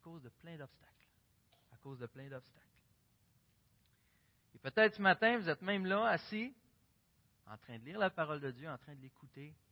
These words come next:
et vous avez ces obstacles qui sont dans votre visage. Et je vous invite tout de suite à les mettre devant Dieu et dire, « Seigneur, tasse-moi ça, s'il te plaît,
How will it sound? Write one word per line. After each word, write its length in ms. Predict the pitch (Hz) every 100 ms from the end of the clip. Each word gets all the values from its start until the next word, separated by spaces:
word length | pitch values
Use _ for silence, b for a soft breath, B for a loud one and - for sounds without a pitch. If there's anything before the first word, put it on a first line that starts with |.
| _ -
et 60 |
vous 140 | 123 135
avez 180 | 139 170
ces 260 | 135 120
obstacles 460 | 127 - - 147 -
qui 60 | -
sont 180 | 131 120
dans 180 | 127 127
votre 180 | 127
visage. 480 | 123 117 131 123 107 - _ _ _ _ _ _ _ _ _ _ _ 120
Et 60 |
je 80 | 107
vous 80 | 120
invite 240 | 127 147 _
tout 80 | 180
de 60 |
suite 260 | - 170 -
à 80 | 110
les 160 | 120
mettre 240 | 135 160 151
devant 320 | 143 127 123
Dieu 180 | 117 120
et 60 |
dire, « 160 | 113 123
Seigneur, 320 | - 139 160 -
tasse-moi 360 | 185 - 123
ça, 160 | - 113
s'il 80 | -
te 60 |
plaît, 200 | - _